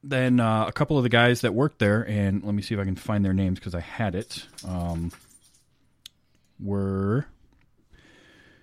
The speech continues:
where'd they go? Where did they go? Ron Clements and John Musker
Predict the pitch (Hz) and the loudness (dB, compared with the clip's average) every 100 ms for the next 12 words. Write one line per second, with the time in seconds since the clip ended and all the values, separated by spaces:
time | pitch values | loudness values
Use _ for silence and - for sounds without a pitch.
0 | _ - 92 101 95 90 69 60 58 - | _ -14 -10 -4 0 0 -2 -6 -12 -14
1 | - - - 117 143 151 131 135 104 98 | -20 -20 -10 -4 -2 0 0 0 0 0
2 | 90 73 57 - - - - - _ _ | 2 0 -4 -8 -12 -16 -20 -20 _ _
3 | _ _ _ _ - 123 113 151 220 - | _ _ _ _ -10 0 4 4 4 2
4 | - 104 202 - 113 104 117 123 120 101 | -2 0 -2 -2 0 0 2 4 4 4
5 | 117 - 73 | 0 -2 -8